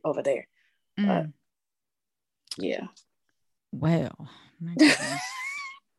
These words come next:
Speaker 2: <laughs> Well, I'm glad you made it.
Speaker 1: Right.
Speaker 2: Glad y'all
Speaker 1: We
Speaker 2: made
Speaker 1: made
Speaker 2: it.
Speaker 1: it. It was fun.
Speaker 2: <laughs>
Speaker 1: It was
Speaker 2: Well,
Speaker 1: fun.
Speaker 2: I, I forgot to talk about my trip to, uh, Charlottesville last week on the show, but, um, so I spent two days in Charlottesville. It was, uh,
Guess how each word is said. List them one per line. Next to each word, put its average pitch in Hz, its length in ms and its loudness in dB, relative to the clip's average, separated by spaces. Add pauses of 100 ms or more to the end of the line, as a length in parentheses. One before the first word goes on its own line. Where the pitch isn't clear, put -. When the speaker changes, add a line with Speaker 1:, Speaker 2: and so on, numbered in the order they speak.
(280)
Speaker 2:
<laughs> - 380 -10
Well, 202 180 2
I'm 214 60 0
glad 240 260 4
you 233 60 6
made 208 240 6
it. - 220 -8 (580)
Speaker 1:
Right. 233 280 8
Speaker 2:
Glad 208 160 -6
y'all 214 80 8
Speaker 1:
We 277 120 12
Speaker 2:
made 269 220 10 (120)
Speaker 1:
made 254 120 -8 (160)
Speaker 2:
it. - 100 4
Speaker 1:
it. - 20 -12 (1040)
It 151 140 -12
was 135 160 -4
fun. 160 260 -10
Speaker 2:
<laughs> - 60 -20 (680)
Speaker 1:
It - 20 -4
was 180 140 8
Speaker 2:
Well, 240 200 12
Speaker 1:
fun. - 140 8
Speaker 2:
I, - 100 8
I - 20 8
forgot 269 360 8
to 233 100 6
talk 190 220 8
about 170 220 2
my 160 220 0
trip 175 260 -4
to, - 260 -2
uh, 143 80 -2
Charlottesville 165 640 2
last 147 360 -2
week 143 240 -8
on 139 80 -6
the 143 80 -8
show, 143 400 -12 (500)
but, 156 340 -4
um, 156 520 -2 (840)
so - 160 2
I 185 60 8
spent 196 260 4
two 226 160 6
days 202 240 10
in 196 60 8
Charlottesville. 165 760 6
It 156 140 2
was, 160 320 -2
uh, 165 300 -4